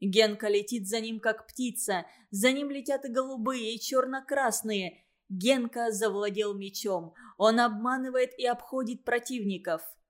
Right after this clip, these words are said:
С трибун несётся вой одобрения, и вдруг из этого воя вырывается пронзительный и хорошо знакомый голос: "Генчик, на тебя бегут сзади!"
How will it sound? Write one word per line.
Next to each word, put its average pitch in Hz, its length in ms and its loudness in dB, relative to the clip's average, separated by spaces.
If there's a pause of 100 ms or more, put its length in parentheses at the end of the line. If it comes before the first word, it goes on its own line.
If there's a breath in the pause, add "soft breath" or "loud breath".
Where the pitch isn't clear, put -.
(140)
С - 160 -2
трибун 226 420 6
несётся 220 580 0
вой 202 240 0
одобрения, 208 680 0 (340)
и 247 140 6
вдруг 320 400 4
из 294 160 -2
этого 269 320 2
воя 262 340 2
вырывается 254 760 -2
пронзительный 254 920 -2
и - 140 -6
хорошо 233 580 0
знакомый 262 500 -4
голос: 214 680 2 (680)
"Генчик, 320 1040 0
на 214 240 -4
тебя 311 340 0
бегут 330 440 -6
сзади!" 311 920 -2